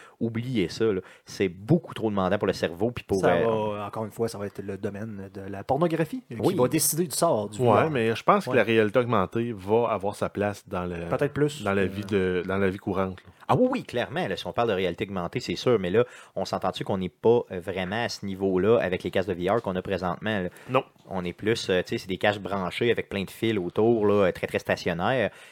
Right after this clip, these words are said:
Speaker 1: Mais oui, effectivement, mais que ça évolue, euh, réalité augmentée, ça va être juste débile. Puis là, tu pourras avoir des jeux dans ta vie. Mettons, ton Pokémon pourrait
Speaker 3: Mais
Speaker 1: être devant toi pendant que tu parles à ton
Speaker 2: Tu
Speaker 1: boss.
Speaker 2: joues, euh,
Speaker 3: Je
Speaker 2: comme
Speaker 3: pense
Speaker 2: tu joues à Counter-Strike
Speaker 3: en
Speaker 2: dans ta
Speaker 3: fait,
Speaker 2: maison, tu te caches en arrière
Speaker 1: Ça
Speaker 2: des
Speaker 1: serait
Speaker 2: toilettes.
Speaker 1: malade.
Speaker 3: Je suis pas sûr que l'application réelle du V R sur le long terme va être le jeu vidéo.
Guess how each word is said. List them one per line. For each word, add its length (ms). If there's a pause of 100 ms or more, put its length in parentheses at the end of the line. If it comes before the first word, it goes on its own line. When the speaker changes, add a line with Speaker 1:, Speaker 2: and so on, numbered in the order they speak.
(140)
Speaker 1:
Mais 180
oui, 160
effectivement, 340
mais 100
que 60
ça 120
évolue, 480 (320)
euh, 180
réalité 320
augmentée, 360
ça 100
va 80
être 80
juste 180
débile. 300
Puis 80
là, 60
tu 60
pourras 140
avoir 180
des 280
jeux 320 (340)
dans 320
ta 160
vie. 140
Mettons, 160
ton 120
Pokémon 440
pourrait 180
Speaker 3:
Mais 60
Speaker 1:
être 60
devant 260
toi 180
pendant 180
que 60
tu 60
parles 160
à 40
ton 140
Speaker 2:
Tu 60
Speaker 1:
boss. 180
Speaker 2:
joues, 60
euh, 40
Speaker 3:
Je 40
Speaker 2:
comme 100
Speaker 3:
pense 140
Speaker 2:
tu 40
joues 60
à 60
Counter-Strike 420
Speaker 3:
en 40
Speaker 2:
dans 40
ta 100
Speaker 3:
fait, 160
Speaker 2:
maison, 220
tu 100
te 40
caches 180
en 40
arrière 160
Speaker 1:
Ça 40
Speaker 2:
des 60
Speaker 1:
serait 100
Speaker 2:
toilettes. 260
Speaker 1:
malade. 280
Speaker 3:
Je 60
suis 100
pas 100
sûr 240
que 80
l'application 680
réelle 500
du 140
V 160
R 340
sur 140
le 60
long 100
terme 200
va 100
être 100
le 100
jeu 160
vidéo. 240